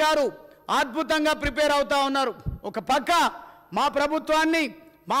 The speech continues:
ముఖ్యమంత్రి గారిని నిందించేటువంటి ప్రయత్నం చేస్తా ఉంటే సభ్యులుగా మేము మాట్లాడి నివారించేటువంటి ప్రయత్నం చేస్తా ఉన్నాం. కానీ ఫైనాన్స్ మినిస్టర్ గారు మాత్రం వారు చేసేటువంటి కామెంట్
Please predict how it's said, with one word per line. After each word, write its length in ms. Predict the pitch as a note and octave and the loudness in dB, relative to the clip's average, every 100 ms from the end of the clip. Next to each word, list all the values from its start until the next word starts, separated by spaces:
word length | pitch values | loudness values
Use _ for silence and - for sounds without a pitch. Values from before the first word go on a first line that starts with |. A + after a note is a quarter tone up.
| C#4 | 0
ముఖ్యమంత్రి 480 | D4+ D#4 D#4+ D4+ D#4 | -2 -2 0 -2 0
గారిని 320 | D#4 E4 D#4+ C#4 - - _ _ _ F#3+ B3 | 0 2 0 -2 -6 -20 _ _ _ -10 -4
నిందించేటువంటి 680 | D#4+ E4 D#4+ D#4 D4+ D4+ C4+ | -2 0 0 0 0 0 0
ప్రయత్నం 320 | C#4+ D4+ D4+ C#4+ | 0 0 0 0
చేస్తా 240 | C#4+ C#4+ C#4+ C#4+ | 0 0 0 0
ఉంటే 200 | D#4+ E4 D4 - - - | 2 4 2 -2 -14 -4
సభ్యులుగా 560 | C#4 D4 E4 E4 D#4+ D#4 B3+ - - - A3 | -2 0 2 2 4 2 2 -4 -16 -10 -2
మేము 280 | D4+ E4 E4 C4+ - - - _ _ _ _ - A3+ B3+ | 0 2 0 -2 -6 -20 -20 _ _ _ _ -12 -2 2
మాట్లాడి 460 | E4 E4 E4 E4 D#4+ | 2 2 0 2 0
నివారించేటువంటి 680 | D4 D#4+ E4+ D#4+ D#4+ D4+ D#4 D4 | 0 0 0 0 -2 -2 -4 -4
ప్రయత్నం 300 | C#4 C4+ C4+ C4 | -4 -4 -6 -4
చేస్తా 240 | B3+ C4 B3+ | -4 -4 -4
ఉన్నాం. 200 | B3+ B3 G3 - - | -4 -8 -10 -20 -10
కానీ 140 | A3+ C4+ A#3 | -8 -6 -6
ఫైనాన్స్ 340 | C#4+ D#4 A#3+ C4+ | -2 -4 -4 -8
మినిస్టర్ 380 | D4 D4 C#4+ C#4 | -6 -4 -2 -2
గారు 160 | C4+ C#4 | -4 -4
మాత్రం 300 | B3 C4+ C4+ G#3 - - - E3+ | -4 -2 -4 -6 -12 -20 -14 -2
వారు 240 | A#3+ D4+ D#4 D4+ | 2 2 2 2
చేసేటువంటి 640 | D#4 D#4 D#4 D4+ D4+ D4+ A3+ - - - | 2 0 0 0 0 -2 -4 -8 -12 -2
కామెంట్ 420 | C#4+ E4 E4+ D#4 | 0 2 2 0